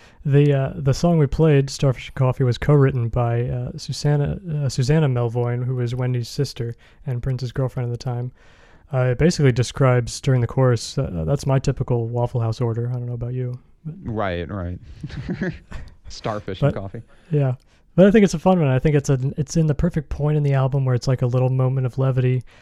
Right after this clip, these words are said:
Speaker 1: I think Prince always knows when to inject humor into something.
Speaker 2: Mm.
Speaker 1: And I think it,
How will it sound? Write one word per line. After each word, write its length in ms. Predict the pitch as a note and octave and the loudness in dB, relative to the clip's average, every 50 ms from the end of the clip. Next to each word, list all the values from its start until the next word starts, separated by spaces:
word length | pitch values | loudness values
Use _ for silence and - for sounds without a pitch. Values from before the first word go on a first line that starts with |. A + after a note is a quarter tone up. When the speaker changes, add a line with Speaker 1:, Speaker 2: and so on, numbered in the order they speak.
| _ - | _ -2
Speaker 1:
I 60 | - | 0
think 180 | C3+ B2+ B2+ - | 0 0 0 0
Prince 240 | - D#3 D3 C3 - | 2 2 2 0 0
always 300 | - B2+ C3 B2+ A#2 A#2 | -2 0 2 2 2 0
knows 340 | A#2 A#2+ A#2+ B2 A#2+ - - - C#3 | 0 0 0 0 -2 -2 -6 -10 -6
when 300 | C3 B2+ C3 B2+ B2+ B2 | -4 -2 -2 -2 -2 -4
to 160 | - C3+ B2+ | -4 -4 -4
inject 380 | B2 A#2+ A#2 C3 B2+ B2 - | -4 -4 -2 -2 -4 -4 -4
humor 580 | - - C#3 C3 B2+ B2+ B2+ B2 B2 B2+ D3+ - _ _ | -6 -4 -2 -2 0 0 0 -2 -2 -4 -6 -8 _ _
into 240 | D3 C3 B2+ C3+ | -4 -4 -4 -4
something. 480 | C3 - C#3 C3 A#2 F#2 F2 F2 E2+ F2 | -6 -6 -6 -6 -4 -2 -2 -2 -2 -4
Speaker 2:
Mm. 40 | - - - _ - _ - - _ _ | -6 -10 -16 _ -20 _ -20 -20 _ _
Speaker 1:
And 120 | - B2 | -2 -2
I 20 | A#2 | -2
think 260 | - - B2+ A#2 - | 0 0 -2 0 -2
it, 240 | B2 B2+ - - | -4 -4 -4 -10